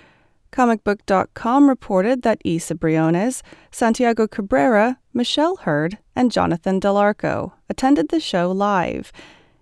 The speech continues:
and Sir Patrick Stewart recorded his apologies in a video that was shown at the show's panel. According to the report, during the panel, Hurd said that she hopes Picard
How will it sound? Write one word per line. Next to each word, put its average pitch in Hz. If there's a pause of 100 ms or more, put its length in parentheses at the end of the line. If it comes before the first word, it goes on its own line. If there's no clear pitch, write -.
and 170
Sir 165
Patrick 160
Stewart 277
recorded 190
his 190
apologies 214 (440)
in 247
a 254
video 330
that 339
was 349
shown 170
at 196
the 226
show's 139
panel. 151 (840)
According 311
to 285
the 240
report, 233 (300)
during 330
the 392
panel, 180
Hurd 294
said 160
that -
she 269
hopes -
Picard 185